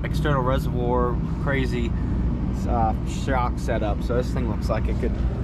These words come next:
really, uh, handle some jumps pretty well. And, uh, Desert Media, I think I've seen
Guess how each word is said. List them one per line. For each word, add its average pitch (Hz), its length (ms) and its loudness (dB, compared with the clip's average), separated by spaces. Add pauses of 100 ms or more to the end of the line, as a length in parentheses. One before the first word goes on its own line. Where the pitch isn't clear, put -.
(260)
really, 160 360 6
uh, 139 100 2
handle 147 300 0
some 127 180 -4
jumps 143 300 0
pretty 147 200 0
well. 143 380 2
And, 131 240 -2
uh, 120 140 2
Desert 143 340 -2
Media, 139 320 0
I 120 60 0
think 123 160 -2
I've 123 120 0
seen 127 380 0